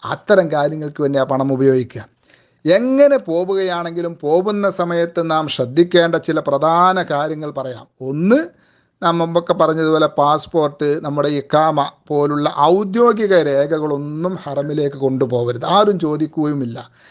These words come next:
നിന്റെ ഇഖാമ എവിടെ, നിന്റെ പാസ്പോർട്ട് എവിടെ എന്ന് ആരും ചോദിക്കുന്നതുമല്ല. അവയൊക്കെ മിനയിൽ സുരക്ഷിത കൈകളിൽ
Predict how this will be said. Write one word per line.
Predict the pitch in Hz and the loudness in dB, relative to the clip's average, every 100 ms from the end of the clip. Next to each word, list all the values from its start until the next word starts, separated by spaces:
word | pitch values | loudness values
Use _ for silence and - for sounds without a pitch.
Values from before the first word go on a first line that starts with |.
| _ | _
നിന്റെ | 143 147 | -4 0
ഇഖാമ | 143 135 151 165 | 0 2 2 2
എവിടെ, | 165 147 143 143 | 2 2 0 0
നിന്റെ | 143 139 139 | -2 -4 -4
പാസ്പോർട്ട് | 139 160 - 190 175 | -4 -4 -2 0 2
എവിടെ | 160 147 | 2 2
എന്ന് | 143 | 2
ആരും | 135 135 | 0 0
ചോദിക്കുന്നതുമല്ല. | 123 143 143 151 156 170 185 139 107 _ _ _ - - | 2 2 2 0 2 4 4 2 -6 _ _ _ -14 -4
അവയൊക്കെ | 175 262 269 - | 2 4 4 2
മിനയിൽ | 208 180 190 208 214 | 2 0 2 2 2
സുരക്ഷിത | 196 175 175 180 - 254 202 | 0 -2 -2 -4 -6 0 0
കൈകളിൽ | 180 151 160 170 | 0 -2 0 0